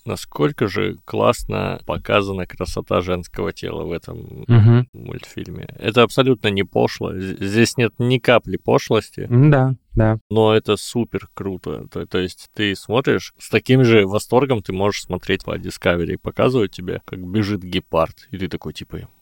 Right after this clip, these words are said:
Speaker 1: «Вот это, блин, природа круто сделала». А здесь показывают, а, женское тело,
Speaker 2: Мгм.
Speaker 1: оно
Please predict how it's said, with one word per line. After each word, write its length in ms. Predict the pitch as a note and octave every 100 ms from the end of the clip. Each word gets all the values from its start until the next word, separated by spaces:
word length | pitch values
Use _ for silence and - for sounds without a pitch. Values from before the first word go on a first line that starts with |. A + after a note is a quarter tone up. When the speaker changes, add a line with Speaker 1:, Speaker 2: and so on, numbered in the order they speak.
| _
Speaker 1:
«Вот 160 | F#2 -
это, 200 | B2 G2
блин, 400 | F#2 F#2 F#2+ F#2
природа 440 | - G2 F#2+ F2+
круто 360 | F2+ - F#2 E2+
сделала». 560 | F2 E2 D#2 D#2+ - -
А 160 | F#2+
здесь 320 | G2 G2+ B2 -
показывают, 720 | A2 - B2 G#2+ F#2+ F#2+ F2+
а, 480 | - E2 G2 F#2+ F#2
женское 440 | G2+ A#2 - - E2+
тело, 340 | - D3+ A#2
Speaker 2:
Мгм. 440 | G#2+ G2+ G#2 G2+ G2+
Speaker 1:
оно 440 | F#2+ A2 A2 F2